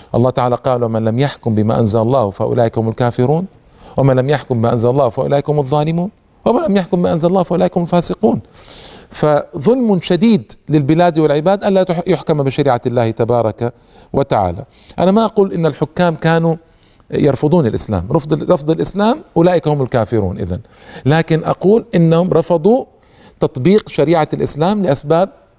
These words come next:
آه، هم أعلم بها، ما أدري، لكن واضح كان هناك تهاون، والتهاون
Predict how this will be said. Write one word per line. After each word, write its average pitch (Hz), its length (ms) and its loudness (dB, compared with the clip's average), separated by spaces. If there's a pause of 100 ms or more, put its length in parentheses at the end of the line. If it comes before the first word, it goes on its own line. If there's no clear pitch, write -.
آه، 139 220 0
هم 170 120 -4
أعلم 143 340 0
بها، 156 200 2
ما 156 180 2
أدري، 151 200 2
لكن 143 280 0
واضح 170 320 0 (320)
كان 147 120 0
هناك 143 180 -2
تهاون، 117 440 0 (500)
والتهاون 208 560 0